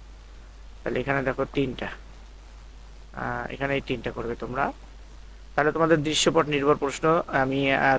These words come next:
পাঁচ আর তিনে আটটা দেখাই দিলাম, এই আটটার মধ্যেই তোমরা কমন পাবে। সাতটা লিখতে হবে তো তোমাদের, এই আটটা করো, এখান থেকেই তোমরা ভালো মার্ক উঠাইতে পারবে ইনশাল্লাহ।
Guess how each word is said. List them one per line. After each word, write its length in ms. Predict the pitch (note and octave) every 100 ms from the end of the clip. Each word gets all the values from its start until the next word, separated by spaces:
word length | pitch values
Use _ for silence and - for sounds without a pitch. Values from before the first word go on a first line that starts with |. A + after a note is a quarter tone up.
| -
পাঁচ 240 | C#3 C3+
আর 60 | D3 -
তিনে 160 | D3
আটটা 320 | - D3 -
দেখাই 240 | C#3 C3 C3+
দিলাম, 260 | C#3 E3+ -
এই 80 |
আটটার 360 | E3+ C#3+ - D#3+
মধ্যেই 320 | D#3 C#3 E3
তোমরা 200 | F3 D#3+
কমন 260 | D3 C3+ B2+
পাবে। 200 | A#2+ A#2+
সাতটা 300 | C#3+ C3+ D3+
লিখতে 260 | D3 -
হবে 140 | D#3 D#3
তো 100 | D#3
তোমাদের, 360 | E3+ F3 F#3 D3+ - - - - -
এই 80 |
আটটা 340 | C3+ C3+ - D#3
করো, 180 | D#3+ E3
এখান 300 | C#3+ D#3+ D#3
থেকেই 240 | D3 D#3+
তোমরা 220 | D#3 D3+
ভালো 300 | C3 B2 D3
মার্ক 320 | D3+ C#3+ D#3+ -
উঠাইতে 320 | C3 C3+ C#3
পারবে 360 | - B2+ B2+ D3+
ইনশাল্লাহ। 440 | C#3 - G#2 F2